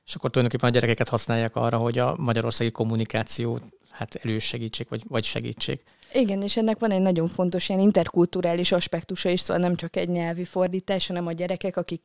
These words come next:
Speaker 2: mondjuk magyar oktatási rendszerben szocializálódnak, mert nyilván a nemzetközi iskolák, azok is a tehetősebbeknek van-, vannak fenntartva, és sokan jártak azért állami iskolába is.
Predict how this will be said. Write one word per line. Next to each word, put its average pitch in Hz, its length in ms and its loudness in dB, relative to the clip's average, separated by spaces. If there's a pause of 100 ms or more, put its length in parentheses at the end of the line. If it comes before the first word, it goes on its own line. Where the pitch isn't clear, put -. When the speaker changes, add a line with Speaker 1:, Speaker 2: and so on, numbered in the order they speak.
(120)
Speaker 2:
mondjuk 170 340 -4
magyar 175 300 0
oktatási 170 500 0
rendszerben 160 500 0
szocializálódnak, 185 1000 0
mert 170 180 0
nyilván 185 320 6
a 175 40 6
nemzetközi 185 640 6
iskolák, 196 480 4
azok 190 260 4
is 165 120 -4
a 165 40 -4
tehetősebbeknek 165 1040 -4
van-, 175 260 -6 (240)
vannak 165 320 -6
fenntartva, 185 720 0 (380)
és 180 160 6
sokan 160 280 0
jártak 156 400 -10
azért 160 240 -10
állami 151 340 -10
iskolába 160 600 -6
is. 180 280 -18